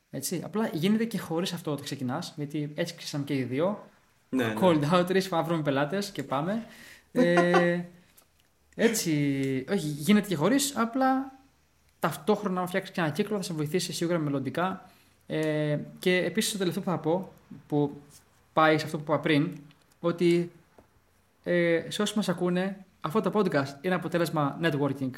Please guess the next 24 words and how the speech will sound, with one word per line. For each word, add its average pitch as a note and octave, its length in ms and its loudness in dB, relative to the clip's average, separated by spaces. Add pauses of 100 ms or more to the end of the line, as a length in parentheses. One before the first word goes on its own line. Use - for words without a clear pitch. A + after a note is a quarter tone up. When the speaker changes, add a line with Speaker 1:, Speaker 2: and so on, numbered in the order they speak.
(140)
Speaker 1:
έτσι. D3 420 -2 (360)
Speaker 2:
Ναι. C3+ 220 2 (200)
Speaker 1:
<laughs> - 180 -20
Ζησό. D3+ 300 2
Speaker 2:
Ναι. F3+ 100 4 (420)
Speaker 1:
Δηλαδή, F#3+ 360 6
Speaker 2:
Ναι. - 280 2
Speaker 1:
το F3+ 180 0
podcast A3 320 4
που G3 60 0
ακούτε F#3+ 260 0
τώρα D#3+ 440 4
είναι G#3+ 140 4
αποτέλεσμα G3+ 460 0
networking. C3+ 380 -2 (240)
Δεν F#3 140 2
θα A3 60 2
σε F#3 120 2
ήξερα F#3 260 2
άμα D#3 120 0
δεν D3+ 100 0
είχα C#3+ 100 -4
το C3+ 160 -4
business, C#3+ 340 -2